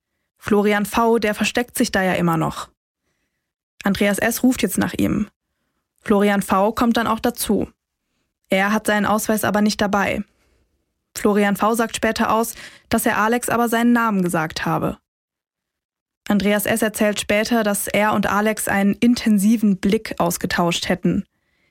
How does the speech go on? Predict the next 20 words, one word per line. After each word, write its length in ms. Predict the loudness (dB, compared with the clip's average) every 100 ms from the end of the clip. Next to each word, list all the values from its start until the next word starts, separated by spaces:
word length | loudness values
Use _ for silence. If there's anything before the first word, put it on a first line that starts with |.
| _ _ _
In 180 | 0 2
dem 160 | 4 4
Moment 600 | 4 2 2 0 0 -2
habe 220 | 0 0
er 120 | -2
sich 220 | -2 -2
ertappt 420 | -2 -2 -4 -4 -6
gefühlt. 640 | -4 -2 -2 -2 -6 -12 _ _ _ _ _ _ _ _ _ _ _ _ -2
Alex 520 | 0 0 -2 -6 -10 -14 _
geht 180 | -4 0
dann 140 | 0 0
zurück 280 | 0 -2
zum 120 | 0 0
Auto 440 | 2 0 0 2
und 140 | 2
setzt 300 | 2 0 -2
den 80 | -2
ersten 320 | 0 0 0
Funkspruch 500 | 0 2 0 -2 -2
ab. 300 | -2 -6 -8